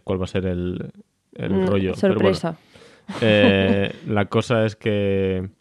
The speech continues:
Speaker 1: nos quedamos con ganas de hablar de algunas cositas
Speaker 2: Hmm.
Speaker 1: y vamos a hablar de ellas.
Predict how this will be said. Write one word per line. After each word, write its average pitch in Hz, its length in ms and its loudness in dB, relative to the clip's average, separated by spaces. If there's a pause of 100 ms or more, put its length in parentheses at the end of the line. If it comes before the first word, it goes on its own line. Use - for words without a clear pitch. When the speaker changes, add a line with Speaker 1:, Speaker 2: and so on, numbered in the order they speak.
(220)
Speaker 1:
nos 113 140 -8
quedamos 107 260 0
con 107 160 0
ganas 104 240 2
de 107 60 0
hablar 104 180 0
de 101 60 -2
algunas 101 280 -4
cositas 131 560 -8 (200)
Speaker 2:
Hmm. 220 140 2 (420)
Speaker 1:
y 104 480 0
vamos 101 200 -2
a 113 40 -6
hablar 92 180 -2
de 104 120 0
ellas. 101 360 -4